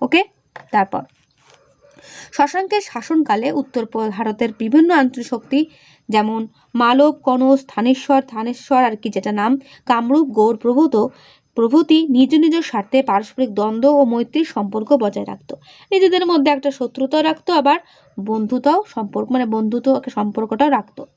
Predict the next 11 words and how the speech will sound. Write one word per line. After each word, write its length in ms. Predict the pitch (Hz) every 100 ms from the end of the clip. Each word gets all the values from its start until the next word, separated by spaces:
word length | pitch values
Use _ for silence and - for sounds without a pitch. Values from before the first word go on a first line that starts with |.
| _ - - -
তো 80 | 320
শশাঙ্ক 520 | 262 247 349 349 381
সেই 200 | 370 320
দ্বন্দ্বে 400 | 233 214 226 311
অংশ 300 | 220 208 208
নেন, 220 | 202 202 - _ _
সেই 220 | - 233 220
দ্বন্দ্বের 340 | 214 208 226
মধ্যেও 280 | 254 262 339
অংশ 240 | 320 294
নেন। 220 | 311 302